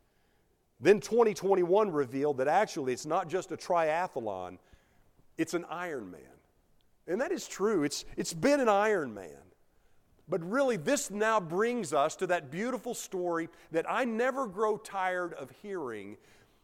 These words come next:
and I never grow tired of preaching.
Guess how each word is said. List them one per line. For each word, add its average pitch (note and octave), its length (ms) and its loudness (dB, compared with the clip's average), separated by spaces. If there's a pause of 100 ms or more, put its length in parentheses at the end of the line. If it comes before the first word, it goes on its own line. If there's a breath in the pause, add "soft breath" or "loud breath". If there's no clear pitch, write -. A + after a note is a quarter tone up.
(320 soft breath)
and E3 140 0
I D#3+ 80 0
never G3 260 0
grow F#3 220 0
tired D#3+ 520 -4
of A#2 180 -12
preaching. G#2 640 -14